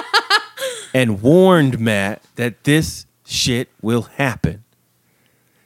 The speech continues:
Speaker 2: Because he was a victim of it and he was just trying
Speaker 1: No,
Speaker 2: to warn him.
Speaker 1: because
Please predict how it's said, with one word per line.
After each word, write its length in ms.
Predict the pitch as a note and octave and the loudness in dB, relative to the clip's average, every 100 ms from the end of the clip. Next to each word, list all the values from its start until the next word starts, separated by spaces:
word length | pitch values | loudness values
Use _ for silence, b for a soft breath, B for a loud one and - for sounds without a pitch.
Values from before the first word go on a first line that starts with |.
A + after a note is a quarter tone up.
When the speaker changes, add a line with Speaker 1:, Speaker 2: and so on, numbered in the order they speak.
| - | -2
Speaker 2:
Because 580 | C3 - A#2+ G#2+ G2+ - _ | -2 0 0 0 -2 -8 _
he 240 | - E3 G3+ | -6 2 4
was 220 | D#3+ A2 | 4 2
a 40 | G2+ | -2
victim 400 | G2+ - G#2+ G2+ | -4 -4 -4 -2
of 180 | G2+ G2+ | -2 -4
it 160 | G#2 _ _ - | -6 _ _ -8
and 180 | A#2+ A2 | -4 -4
he 160 | A2 F3 | 0 0
was 160 | D3 | 0
just 180 | B2 - | -2 -4
trying 160 | E4 G4 C#4+ | 2 4 4
Speaker 1:
No, 140 | G#3 | 4
Speaker 2:
to 80 | G3 | 6
warn 160 | A#3 - | 6 6
him. 40 | |
Speaker 1:
because 260 | C3+ F4+ | 4 2